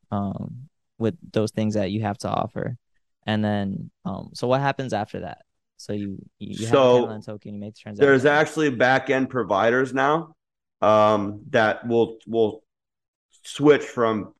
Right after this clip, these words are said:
Speaker 2: crypto to fiat within a, within a second's notice. So there's, there's credit cards that you can use cryptocurrency on in the real world now because of, because they can flip back and forth between fiat and crypto.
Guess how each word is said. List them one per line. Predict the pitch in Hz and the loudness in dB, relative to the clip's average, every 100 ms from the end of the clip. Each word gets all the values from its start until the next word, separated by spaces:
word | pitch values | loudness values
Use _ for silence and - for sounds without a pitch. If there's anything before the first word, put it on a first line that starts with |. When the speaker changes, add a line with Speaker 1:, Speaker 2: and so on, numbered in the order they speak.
| _ | _
Speaker 2:
crypto | - 131 131 117 | 0 0 4 2
to | 98 | 2
fiat | - 120 107 90 - | -2 2 4 4 0
within | 101 104 | -4 -2
a, | 98 - - - | -4 -4 -10 -8
within | 101 101 | -6 -4
a | 98 | -4
second's | - 107 98 98 98 | 0 0 0 -6 0
notice. | 98 90 82 - | 2 2 -2 0
So | 95 90 - _ _ _ | 2 2 -2 _ _ _
there's, | 104 107 - | 0 0 0
there's | 120 | -2
credit | - 143 131 | 2 2 2
cards | 127 107 104 | 2 0 0
that | |
you | 101 | -6
can | 104 | -4
use | 104 92 | -4 -2
cryptocurrency | - 107 98 95 90 98 | -2 -2 -2 -4 -4 -2
on | 92 92 | -2 0
in | |
the | 92 | -2
real | 92 90 | 2 2
world | 90 95 | 2 0
now | 90 78 | 0 -2
because | 78 85 98 87 | -4 -2 -2 -4
of, | 76 _ | -10 _
because | - 90 95 | -12 -2 -2
they | 90 | -2
can | 90 | -6
flip | - 98 | 0 2
back | 87 87 | 2 -2
and | 85 | -2
forth | 92 85 | -4 -4
between | - 82 | -8 -10
fiat | - 92 82 | -2 0 0
and | 76 | -2
crypto. | 95 - 90 82 | -2 0 2 0